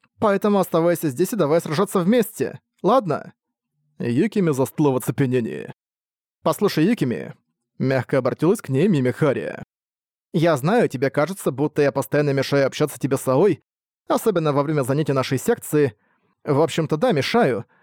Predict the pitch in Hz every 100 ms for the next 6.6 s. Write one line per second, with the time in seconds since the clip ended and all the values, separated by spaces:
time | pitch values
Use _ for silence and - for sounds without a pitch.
0 | _ _ - 190 196 170 135 160 147 135
1 | 156 214 - 202 147 131 139 143 143 135
2 | 139 - 208 - - _ _ - 160 135
3 | 202 - 302 - 180 139 139 160 175 135
4 | - 185 127 156 143 143 135 135 - 214
5 | - _ _ 151 147 202 180 156 180 170
6 | 151 151 170 170 120 -